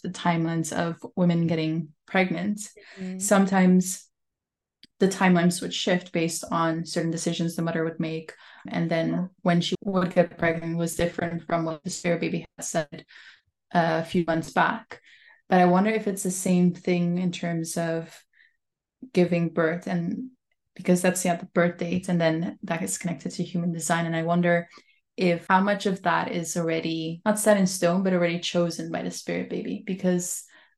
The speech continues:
Speaker 1: their design has such an i-, big impact on the energy that they carry.
Speaker 2: Yeah.
Speaker 1: And
Speaker 2: Yeah.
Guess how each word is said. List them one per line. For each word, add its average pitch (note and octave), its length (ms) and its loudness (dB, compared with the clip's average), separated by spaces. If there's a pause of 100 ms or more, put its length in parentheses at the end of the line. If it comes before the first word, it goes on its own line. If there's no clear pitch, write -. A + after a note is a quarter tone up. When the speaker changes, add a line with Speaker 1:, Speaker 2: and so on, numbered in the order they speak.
(220)
Speaker 1:
their F#3 160 6
design F3 460 4
has E3+ 180 -4
such F3 220 -2
an F3+ 120 -4 (240)
i-, C4 100 -10 (240)
big D#3+ 340 -4
impact E3 520 -4 (160)
on F3+ 640 -2 (360)
the - 100 -2
energy F#3 460 0
that - 160 -8
they F3 120 -4
carry. - 440 0
Speaker 2:
Yeah. G#3+ 280 -6 (360)
Speaker 1:
And E3 380 0
Speaker 2:
Yeah. G3 140 -8